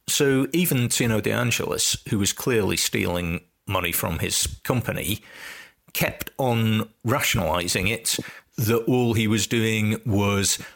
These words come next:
borrowing money in order to finance later transactions. There's usually some fantasy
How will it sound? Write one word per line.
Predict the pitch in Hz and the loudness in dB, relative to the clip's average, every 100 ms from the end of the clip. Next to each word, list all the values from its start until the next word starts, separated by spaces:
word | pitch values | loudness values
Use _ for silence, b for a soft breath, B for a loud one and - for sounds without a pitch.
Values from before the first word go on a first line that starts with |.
| _ | _
borrowing | 117 127 113 107 107 104 | -2 2 4 4 2 2
money | 104 101 101 | 2 2 0
in | - 101 | 0 0
order | 98 98 | 0 0
to | 107 | 0
finance | - 117 104 101 - | 0 0 0 -2 -2
later | 101 95 - | 0 0 0
transactions. | - 113 98 120 - - 113 107 107 107 - B B - | -2 0 0 0 -2 -2 0 2 2 0 -2 B B -4
There's | 110 95 | 0 2
usually | 120 - 117 101 | 2 2 2 2
some | - 117 101 | 2 0 0
fantasy | - 123 110 - - 110 101 98 95 | 2 0 0 0 2 2 2 0 -2